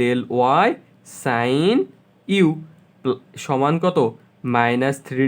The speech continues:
ডিভাইডেড টু, ইউ মানে sin u। এখন দেখো,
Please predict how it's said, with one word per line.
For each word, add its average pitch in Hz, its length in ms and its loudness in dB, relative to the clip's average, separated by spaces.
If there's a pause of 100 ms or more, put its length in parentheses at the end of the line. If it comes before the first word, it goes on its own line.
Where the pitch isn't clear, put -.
ডিভাইডেড 131 380 0 (140)
টু, 147 120 2 (560)
ইউ 135 80 4 (100)
মানে 131 220 0 (160)
sin 131 540 2 (640)
u। - 20 2 (680)
এখন 190 160 2 (100)
দেখো, 151 240 2